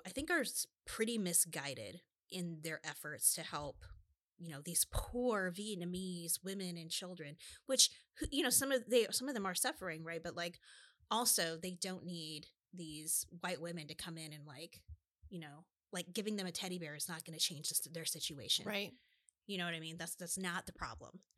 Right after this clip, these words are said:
Speaker 2: Mm-hmm.
Speaker 1: Um, but also these women are seeking agency that th-, they have no, like, choice in their life. They are so, um, their lives are so conscripted for them.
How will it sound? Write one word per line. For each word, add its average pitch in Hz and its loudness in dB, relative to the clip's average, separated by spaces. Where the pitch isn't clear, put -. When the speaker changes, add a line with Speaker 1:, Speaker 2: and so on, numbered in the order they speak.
Speaker 2:
Mm-hmm. 202 -4
Speaker 1:
Um, 165 -4
but 240 2
also 226 2
these 185 -2
women 180 -6
are 196 -2
seeking 196 2
agency 226 -2
that 196 -6
th-, - -16
they 208 0
have 196 -2
no, 202 -4
like, 185 -6
choice 196 2
in 170 -6
their 160 -14
life. 165 -10
They 170 -8
are 175 -8
so, 180 -4
um, 139 -10
their 185 -6
lives 175 -2
are 180 -8
so 175 -2
conscripted - -6
for 143 -14
them. 131 -16